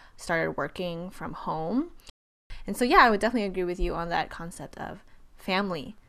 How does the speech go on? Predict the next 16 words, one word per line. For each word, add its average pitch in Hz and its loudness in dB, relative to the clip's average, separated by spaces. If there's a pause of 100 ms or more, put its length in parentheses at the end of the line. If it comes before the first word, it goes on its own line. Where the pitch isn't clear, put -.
(300)
there. 175 -4 (320)
Another 277 10
thing 233 6
that 180 10 (140)
twenty 196 4
twenty 180 -4
has 170 -8
taught 277 8
us 190 4
is, 180 -2
um, 156 0
in 202 4
regards 226 10
to 285 6
our 208 10
careers 180 0